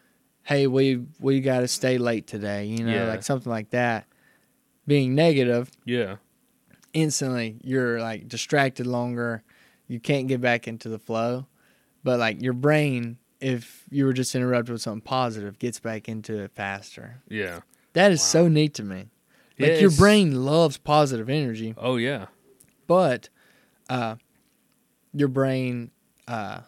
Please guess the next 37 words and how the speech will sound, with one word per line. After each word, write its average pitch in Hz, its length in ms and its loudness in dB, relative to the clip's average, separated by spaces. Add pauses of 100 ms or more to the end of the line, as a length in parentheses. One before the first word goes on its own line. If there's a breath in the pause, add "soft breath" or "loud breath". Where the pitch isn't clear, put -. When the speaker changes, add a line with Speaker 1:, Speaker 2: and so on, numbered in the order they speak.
(340)
Speaker 1:
ignores 147 480 4
positive 110 560 -6 (600)
feedback 123 540 0
more 123 260 -4
than 117 160 -6
it 110 80 -8
does 110 200 -8
negative. 113 400 -8
Did 117 160 -12
you 123 60 -10
know 117 160 -8
that? 123 240 -10 (500 soft breath)
Speaker 2:
Oh, 107 840 -10 (320)
I 110 40 -12
guess 135 180 -6
I 123 60 -6
didn't. 110 320 -4
But 101 100 -6
Speaker 1:
So, 170 80 4
Speaker 2:
that 156 80 6
Speaker 1:
like, 131 260 2 (240)
you 170 140 4
almost 175 300 4
have 147 240 2
to 127 260 0
overcompensate 135 800 0
and 113 100 -6
be, 123 120 -4
like, 110 340 -6 (300)
around 127 540 0
the 139 120 4
most 147 300 2
positive 131 480 -4
people 104 500 -8 (240 soft breath)
Speaker 2:
Yeah. 104 220 -10 (440)
Speaker 1:
and 139 200 -2
just 120 340 -2